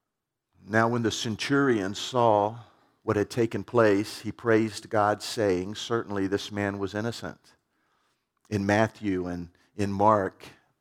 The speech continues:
it records the centurion saying, "Certainly this man was the Son of God. Certainly this man was innocent. Certainly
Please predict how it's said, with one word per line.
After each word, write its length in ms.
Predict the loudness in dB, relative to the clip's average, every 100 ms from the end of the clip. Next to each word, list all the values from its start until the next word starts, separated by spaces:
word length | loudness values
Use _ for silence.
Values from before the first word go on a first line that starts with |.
| _ _ _ _ _ _ _ _ _
it 160 | -2 -2
records 460 | 0 4 2 2
the 140 | -2 -2
centurion 680 | -2 -4 0 2 4 2 0
saying, 340 | 0 0 0
"Certainly 400 | 0 0 2 2
this 260 | 2 0 -2
man 180 | -2
was 200 | -2 -4
the 100 | -6
Son 260 | -4 0 0
of 160 | 0 2
God. 420 | 4 4 2 0
Certainly 440 | 0 2 2 0
this 200 | 0 -2
man 220 | -4 -2
was 160 | -4 -2
innocent. 480 | -2 -2 -6 -10 -4
Certainly 540 | 0 2 2 2 0